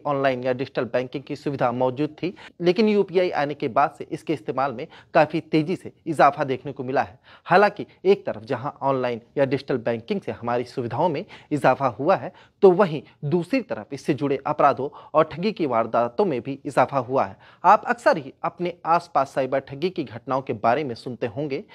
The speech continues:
ऐसे में आपके लिए यह समझना जरूरी है कि आप इस तरह की घटनाओं से कैसे बच सकते हैं और अपने मेहनत की कमाई को साइबर ठगों से कैसे सलामत रख सकते हैं। ऑनलाइन या डिजिटल फ्रॉड से बचने के लिए सबसे ज़्यादा ज़रूरी है कि हम अपने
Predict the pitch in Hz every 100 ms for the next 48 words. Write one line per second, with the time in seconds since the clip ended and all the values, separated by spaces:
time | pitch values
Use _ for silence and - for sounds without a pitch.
0 | - - 151 202 127 107 139 143 - 143
1 | 120 110 123 127 - 117 113 117 113 123
2 | 120 147 185 110 160 - - _ 196 190
3 | _ 160 127 - 123 - - 214 - 143
4 | 139 165 - 113 156 170 170 120 - -
5 | _ 170 156 165 127 - 135 - 208 117
6 | 165 - - 143 147 170 170 135 120 139
7 | 139 135 - 139 139 180 120 - 120 120
8 | 120 - 190 190 165 - 147 139 165 139
9 | 110 113 - - 127 - 151 - _ _
10 | _ - 196 233 269 190 123 120 - 143
11 | - 147 143 - 110 127 - 175 202 110
12 | - 120 - 120 127 120 113 123 120 147
13 | 110 107 - - _ 180 143 147 - 156
14 | 139